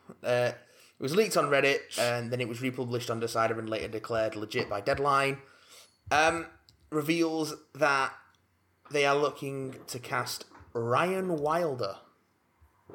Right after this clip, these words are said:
um, who will be a, uh, female, mid to late twenties, of any ethnicity,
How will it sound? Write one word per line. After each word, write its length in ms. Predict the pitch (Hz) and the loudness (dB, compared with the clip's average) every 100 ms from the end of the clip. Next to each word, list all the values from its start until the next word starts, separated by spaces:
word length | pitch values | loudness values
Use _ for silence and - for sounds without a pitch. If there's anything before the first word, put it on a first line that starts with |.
| - - - - _ _ _ - | -20 -20 -20 -20 _ _ _ -2
um, 680 | 113 117 113 117 117 120 - - _ _ _ _ _ _ _ _ - - - - _ _ _ | 2 2 0 -6 -8 -12 -18 -20 _ _ _ _ _ _ _ _ -20 -20 -20 -20 _ _ _
who 220 | 127 131 127 | -6 -4 -4
will 320 | 127 131 123 | 0 2 2
be 460 | 123 123 120 117 - | 0 0 0 -2 -4
a, 680 | 110 117 117 117 113 113 117 - - - _ _ _ _ _ _ - | -2 0 0 -2 -4 -6 -10 -18 -20 -20 _ _ _ _ _ _ -6
uh, 200 | 101 95 - - | -4 -4 -8 -12
female, 380 | 160 143 123 127 - - - - _ _ - _ _ - | -4 -2 0 -2 -6 -20 -20 -20 _ _ -20 _ _ -12
mid 300 | 143 143 135 | -2 0 0
to 80 | 139 | 2
late 220 | 131 107 | 2 0
twenties, 520 | - 123 123 - - - - - - _ _ _ - | -2 -2 -2 -8 -16 -18 -20 -20 -20 _ _ _ -6
of 140 | 127 - | -6 -2
any 220 | 165 208 | 0 2
ethnicity, 600 | 208 202 208 208 160 - | 0 0 -6 -6 -12 -14